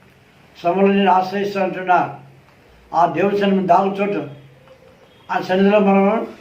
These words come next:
ప్రార్థించినప్పుడు మన శ్రమలను తప్పించడు. ఆ నెక్కల కింద ఆశ్రయం అన్నది, ఆ నెక్కల కింద ఆరోగ్యం అన్నది, ఆ సన్నిధిలో మన క్షేమం. గమనించాలా?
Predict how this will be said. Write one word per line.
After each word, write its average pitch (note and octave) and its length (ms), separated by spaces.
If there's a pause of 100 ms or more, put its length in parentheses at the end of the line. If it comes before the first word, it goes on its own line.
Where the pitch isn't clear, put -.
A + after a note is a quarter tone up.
(240)
ప్రార్థించినప్పుడు F#3 800 (840)
మన F3 120
శ్రమలను G3 380
తప్పించడు. G3 640 (1200)
ఆ E3+ 80
నెక్కల F3 280
కింద G3 160
ఆశ్రయం G3+ 480
అన్నది, E3+ 380 (840)
ఆ E3+ 100
నెక్కల F3+ 260
కింద F#3+ 120
ఆరోగ్యం G3 400
అన్నది, G3 400 (840)
ఆ F3+ 100
సన్నిధిలో G3+ 720 (600)
మన F#3+ 120
క్షేమం. F#3+ 600 (920)
గమనించాలా? F#3 560